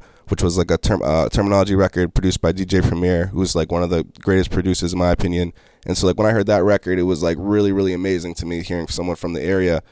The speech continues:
with that, like, kinda, you know, production and, and just hearing that, that record, which, which to me is still, like, a, an amazing song, like, years and years later. So it's been, like, what, twelve, twelve some odd, thirteen years later, and it's still to me something that he performs ev-,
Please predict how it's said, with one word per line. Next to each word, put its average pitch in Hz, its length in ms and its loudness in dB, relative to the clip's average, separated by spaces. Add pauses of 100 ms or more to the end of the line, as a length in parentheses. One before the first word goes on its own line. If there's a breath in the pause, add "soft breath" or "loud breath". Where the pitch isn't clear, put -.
(200 soft breath)
with 87 140 -4
that, 90 160 2
like, 87 120 -2
kinda, 92 300 0
you 82 80 -2
know, 87 80 0
production 87 640 -2
and, 78 260 -4
and 90 160 -6
just 85 140 -4
hearing 92 220 -2
that, 87 200 -2
that 85 140 -2
record, 92 240 -2
which, 92 140 -4 (120)
which - 160 -10 (160)
to - 120 -2
me 101 120 2
is 92 80 0
still, 92 200 0
like, 87 180 0
a, 80 260 0
an 90 80 2
amazing 92 480 2
song, 85 320 -2
like, 76 220 -6
years 87 220 0
and 82 100 -4
years 80 160 -2
later. 82 340 -2
So 82 300 0 (260 loud breath)
it's - 120 -20
been, 90 120 -4
like, 80 160 -4
what, - 160 0
twelve, 95 400 0
twelve 92 240 0
some 90 180 -4
odd, 90 240 -2
thirteen 95 380 -2
years 92 180 0
later, 95 240 4
and 85 100 0
it's - 100 -4
still 87 220 0
to - 120 -4
me 87 80 0
something 82 320 -2
that 87 200 -2
he 95 100 2
performs 90 440 0
ev-, 85 140 2